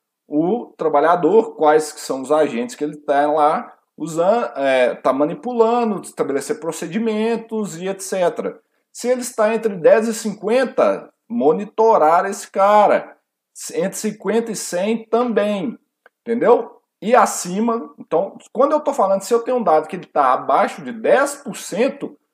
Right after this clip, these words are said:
do limite, em tese eu tô numa situação que eu estou tolerável. Eu posso tolerar essas,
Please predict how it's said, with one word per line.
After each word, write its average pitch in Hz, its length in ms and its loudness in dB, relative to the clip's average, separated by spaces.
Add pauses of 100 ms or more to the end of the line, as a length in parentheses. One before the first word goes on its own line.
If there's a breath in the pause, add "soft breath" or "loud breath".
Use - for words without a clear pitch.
(160)
do 139 80 -6
limite, 151 600 -4 (240)
em 160 80 -12
tese 226 380 2
eu 214 100 -2
tô 196 120 -4
numa 226 140 -2
situação 226 640 -2
que 240 80 -8
eu 233 60 -2
estou 220 440 -6 (920)
tolerável. 190 800 6 (100)
Eu 117 120 -8
posso - 420 -4
tolerar 233 720 4
essas, - 480 -8